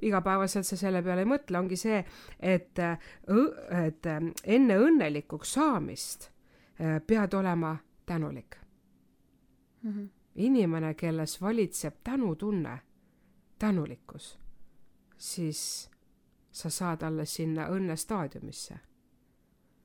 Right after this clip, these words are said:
Speaker 1: Aga vot, kuidas me loome sellise keskkonna, kus need asjad
Speaker 2: Ja
Speaker 1: on.
Speaker 2: see on nagu üleüldiselt õnn, aga ma võt-, võtaks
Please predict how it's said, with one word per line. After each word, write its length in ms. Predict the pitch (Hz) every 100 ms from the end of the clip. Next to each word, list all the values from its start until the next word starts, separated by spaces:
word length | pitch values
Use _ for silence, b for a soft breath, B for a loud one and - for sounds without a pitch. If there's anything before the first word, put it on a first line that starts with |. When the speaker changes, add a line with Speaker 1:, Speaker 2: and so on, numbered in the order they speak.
| -
Speaker 1:
Aga 240 | 147 156
vot, 380 | 151 190 - - - - -
kuidas 320 | - 165 165 -
me 100 | 165
loome 320 | 185 180 165
sellise 380 | - 165 170 - -
keskkonna, 760 | 233 220 - - 165 147 147 139 _ _ _ _ _ - b b b b b b
kus 260 | 170 - 185
need 160 | 165
asjad 160 | - 214
Speaker 2:
Ja 160 | 214
Speaker 1:
on. 300 | 208 196 202 165 - - - _ _ - _ b b b
Speaker 2:
see 200 | - 302
on 80 | 339
nagu 220 | 339 285 247
üleüldiselt 720 | 226 262 262 165 175 175 -
õnn, 300 | 185 175 170 -
aga 180 | 196 214
ma 140 | 208
võt-, 480 | 214 240 320 - -
võtaks 420 | 240 311 311 -